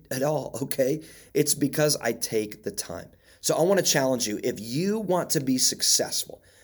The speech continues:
if you wanna maximize your potential, if you truly wanna be everything that you can be and make a massive difference,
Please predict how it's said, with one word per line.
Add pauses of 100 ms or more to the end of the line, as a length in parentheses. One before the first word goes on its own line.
(160)
if
you
wanna
maximize
your
potential, (220)
if
you
truly (260)
wanna
be
everything
that
you
can
be
and
make
a
massive
difference,